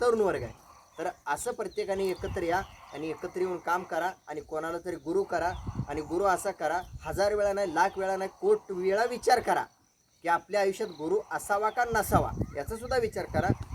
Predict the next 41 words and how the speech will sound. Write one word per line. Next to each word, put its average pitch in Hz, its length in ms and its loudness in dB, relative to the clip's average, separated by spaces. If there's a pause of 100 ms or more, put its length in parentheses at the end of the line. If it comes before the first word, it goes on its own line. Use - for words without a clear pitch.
(260)
जर 254 240 4
गुरु 226 180 0
केला 180 300 -2 (240)
तर 175 80 -10
कोणाला 180 480 -2
नेमका 160 300 -6
करायचा 139 460 -6 (300)
हे 185 80 -4
सुद्धा 175 300 -4
ठरवा. 147 380 -4
म्हणजे 160 480 -4
ह्या - 400 0
खिलार 185 500 0 (640)
दुनियेत 247 340 4 (160)
किंवा 185 180 -4
खिलारच्या 202 560 -2
कामात 214 460 4 (200)
तुम्हाला 190 320 0
जी 247 120 -2
दिशा 277 440 0
मिळणार 269 240 -2
आहे 208 120 4
किंवा 208 220 -4 (280)
तुम्ही 262 180 -6
दिशा - 380 -2
जी 254 140 -6
स्वीकार 269 340 -4
करणार 214 320 0
आहे 165 100 2
ती 175 520 -2
योग्य 240 220 4
आहे 202 160 4
का, 226 140 4
ह्याची - 400 -4
खात्री - 400 -4
करण्यासाठी 233 840 0 (340)
आणि 170 120 0
ह्याची 196 180 -2
खात्री - 300 -2
स्वतःला 277 400 2
होण्यासाठी 247 560 4